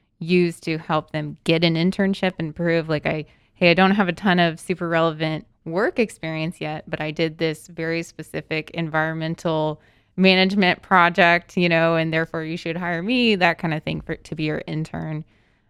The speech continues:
Uh, that's another thing that, you know, you'll start getting more of those experiences junior year, and then you can leverage them into, to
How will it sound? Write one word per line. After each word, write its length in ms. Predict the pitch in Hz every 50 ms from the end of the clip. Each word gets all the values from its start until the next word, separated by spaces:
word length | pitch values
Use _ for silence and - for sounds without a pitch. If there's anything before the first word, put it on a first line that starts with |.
| _ -
Uh, 200 | 165 160 156 156
that's 200 | 170 185 185 -
another 320 | 165 170 165 160 160 160
thing 220 | 160 - 156 156 156
that, 160 | 160 160 -
you 100 | 170 170
know, 140 | 175 165 160
you'll 220 | 165 175 170 165
start 340 | - - - 170 170 160 156
getting 280 | - 170 160 160 160 156
more 260 | 160 160 165 165 165
of 140 | 160 147 147
those 180 | 160 156 151
experiences 720 | 156 - - - _ - 156 151 156 156 180 - - 214 208
junior 280 | 202 - 214 214 208 208
year, 380 | 208 214 208 214 214 208 202 -
and 140 | - 165 160
then 100 | 160 160
you 80 | 151 -
can 220 | - 170 151 156
leverage 400 | 156 160 156 160 160 151 - -
them 200 | - 151 147 151
into, 460 | 156 156 147 - - - - - 151 - - - - _ _ _ _ _ _ _
to 180 | - - -